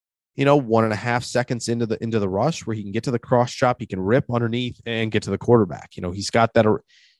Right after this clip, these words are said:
he's got that go-to move that he likes to do. But when he's got those long levers, you know, he's able to just, he's able to chop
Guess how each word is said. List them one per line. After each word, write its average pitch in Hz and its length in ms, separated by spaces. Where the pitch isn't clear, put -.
he's 113 160
got 135 180
that 147 160
go-to 147 320
move 160 240
that 101 120
he 98 80
likes 107 260
to 123 120
do. 151 140
But 98 260
when 107 140
he's 117 260
got 127 220
those 101 260
long 107 300
levers, 120 580
you 107 100
know, 95 60
he's 95 220
able 107 240
to 110 100
just, 98 400
he's 107 180
able 101 180
to 101 100
chop - 500